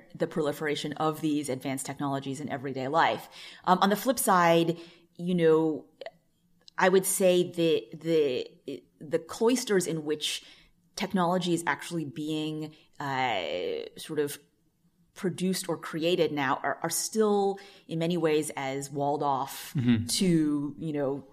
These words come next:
Speaker 1: the guy on the street as they were before. So some of the artists that I think are really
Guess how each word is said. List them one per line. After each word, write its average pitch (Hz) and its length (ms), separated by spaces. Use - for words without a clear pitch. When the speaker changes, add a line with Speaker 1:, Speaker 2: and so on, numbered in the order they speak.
Speaker 1:
the 156 120
guy 147 300
on 139 100
the 139 60
street 165 560
as 143 340
they 151 120
were 131 300
before. 135 540
So 190 380
some 285 220
of 330 40
the 311 100
artists 170 280
that 165 80
I 165 80
think 165 260
are 151 120
really 165 680